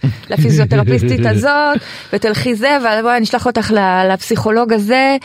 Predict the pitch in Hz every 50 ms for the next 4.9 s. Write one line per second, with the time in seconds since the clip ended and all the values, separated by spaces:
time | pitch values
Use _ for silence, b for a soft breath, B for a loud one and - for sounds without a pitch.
0 | B B B B B B B 208 233 240 233 - 247 247 247 254 - - 254 233
1 | 226 220 208 208 247 247 240 247 - 233 226 202 - - 233 233 - 269 277 277
2 | - - 285 269 269 226 214 220 214 247 269 254 233 233 247 233 233 233 254 254
3 | 240 233 - 214 - 220 220 - - B B B B B B B - 202 220 240
4 | 277 254 - - - - - - 226 233 233 233 226 208 175 165 151